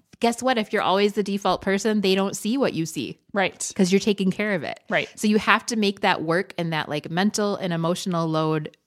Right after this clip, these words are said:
Speaker 1: visible
Speaker 2: Yes.
Speaker 1: <laughs> by talking about it. Like,
Speaker 2: Yes.
Speaker 1: you do realize while you were having a beer,
Speaker 2: Mm-hmm.
Speaker 1: <laughs> I was doing all of this,
Speaker 2: Mm-hmm.
Speaker 1: right? And not,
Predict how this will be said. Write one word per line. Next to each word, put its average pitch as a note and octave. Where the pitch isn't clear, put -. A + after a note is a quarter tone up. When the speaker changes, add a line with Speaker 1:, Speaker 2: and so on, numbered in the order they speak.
Speaker 1:
visible E3+
Speaker 2:
Yes. -
Speaker 1:
<laughs> -
by G3
talking F#3+
about D3+
it. D3
Like, F3+
Speaker 2:
Yes. F3+
Speaker 1:
you G#3+
do B3+
realize A3+
while E3+
you F3+
were F#3+
having F3+
a E3+
beer, E3+
Speaker 2:
Mm-hmm. A#3
Speaker 1:
<laughs> G3+
I G3
was F#3+
doing F3+
all E3+
of D#3+
this, F#3+
Speaker 2:
Mm-hmm. F3+
Speaker 1:
right? D#3
And G#3+
not, A3+